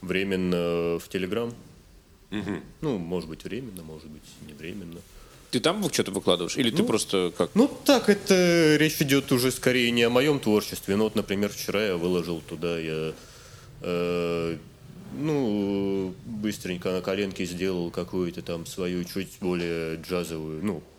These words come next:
Speaker 1: потому что, опять же, я знаю некоторые
Speaker 3: Септаккорды,
Speaker 1: септаккорды,
Speaker 3: да, мы помним.
Speaker 1: Вот, аранжировку песни про дым сигарет с ментолом, и вот туда я его выложил.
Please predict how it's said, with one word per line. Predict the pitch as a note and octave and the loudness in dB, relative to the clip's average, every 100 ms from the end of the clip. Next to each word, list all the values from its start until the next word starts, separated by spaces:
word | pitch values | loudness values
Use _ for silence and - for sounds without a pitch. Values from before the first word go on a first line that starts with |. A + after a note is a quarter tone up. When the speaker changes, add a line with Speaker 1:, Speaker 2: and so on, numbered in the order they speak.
| - - - - | -20 -20 -20 -14
Speaker 1:
потому | - F2 E2 | -6 -4 -4
что, | - | -4
опять | E2 F2 | -4 -4
же, | D#2 | -4
я | D2+ D2 | -6 -6
знаю | D#2+ D2+ D2+ | -6 -6 -6
некоторые | D#2+ - D#2+ D#2 | -8 -8 -6 -4
Speaker 3:
Септаккорды, | - B2 A2 B2 C3+ A2 | 0 2 2 6 8 8
Speaker 1:
септаккорды, | F#2+ | 6
Speaker 3:
да, | G2+ F#2 | 6 4
мы | F#2 | 2
помним. | F#2 F2 E2 | 0 0 0
Speaker 1:
Вот, | G#2 G2+ F#2+ | 2 2 2
аранжировку | G2+ G#2 G2+ A2 A2 G#2+ G#2 | 0 0 2 4 4 4 0
песни | G2 G#2 G2+ G2+ | 2 0 0 -2
про | F#2+ G2 F#2 | 0 2 2
дым | G#2 | 0
сигарет | G2+ G2 G#2 G2 | 0 0 0 0
с | |
ментолом, | G#2+ G#2+ C3+ D#3 A2+ G2 | 0 2 2 2 2 0
и | A#2+ | -2
вот | F2+ F#2+ | -2 -6
туда | - E2+ | -6 -6
я | F#2 | -4
его | F2 E2 | -4 -4
выложил. | D#2+ D2+ D2+ | -8 -8 -12